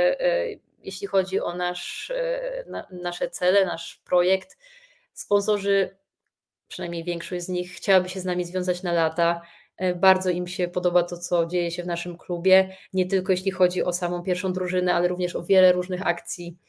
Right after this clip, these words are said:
e, poza, e, pozasportowych, pozaboiskowych.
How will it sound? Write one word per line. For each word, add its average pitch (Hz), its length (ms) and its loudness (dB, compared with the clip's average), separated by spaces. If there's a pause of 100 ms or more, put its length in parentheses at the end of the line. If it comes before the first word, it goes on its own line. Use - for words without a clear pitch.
(300)
e, 175 220 2 (160)
poza, 170 720 6 (180)
e, 160 640 -2 (360)
pozasportowych, 180 1000 2
pozaboiskowych. 170 1400 2